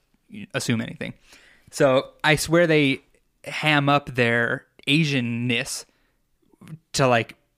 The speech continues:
do the show. 'Cause at one point, my sister Lauren, who was borrowing a pol-, a Polaroid camera from somebody, she was snapping pictures and she took a nice picture of him doing his thing. And it came out really cool. She ended up actually giving it to him and he was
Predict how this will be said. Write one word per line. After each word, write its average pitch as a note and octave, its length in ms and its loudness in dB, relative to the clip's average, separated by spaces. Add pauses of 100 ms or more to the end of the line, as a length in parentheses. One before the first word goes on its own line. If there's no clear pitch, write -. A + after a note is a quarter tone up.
(120)
do B2+ 240 2
the A#2+ 140 -2
show. C3+ 460 0 (400)
'Cause D#3 140 0
at E3 80 4
one E3 200 4
point, D3 260 2
my C3+ 80 0
sister C3 340 -6
Lauren, D3 340 0 (180)
who C#3 160 0
was A#2+ 160 0
borrowing A#2+ 600 0
a A2+ 40 -6
pol-, - 320 -2
a B2+ 80 -6
Polaroid A#2+ 480 -2
camera G#3+ 320 0
from - 160 -8
somebody, B2 540 0 (280)
she - 100 -6
was B2+ 120 -2
snapping A#2+ 340 -4
pictures D#3+ 640 0
and B2+ 240 -6 (200)
she - 140 -10
took - 160 -4
a B2 60 -2
nice A2+ 180 -2
picture A#2+ 360 -8
of G#2+ 80 -12
him B2+ 260 -2
doing A#2 220 -2
his - 140 -10
thing. F#3 460 0 (300)
And B2 80 -6
it - 60 -10
came D3+ 160 4
out C3+ 120 4
really A#2+ 200 2
cool. B2 220 2
She - 160 -2
ended C3 180 -2
up A#2+ 40 -2
actually A2+ 280 -4
giving A#2 240 -4
it A2+ 100 -8
to B2+ 80 -8
him A#2 160 -2
and A#2+ 100 -4
he A#2 60 -4
was A#2 220 -6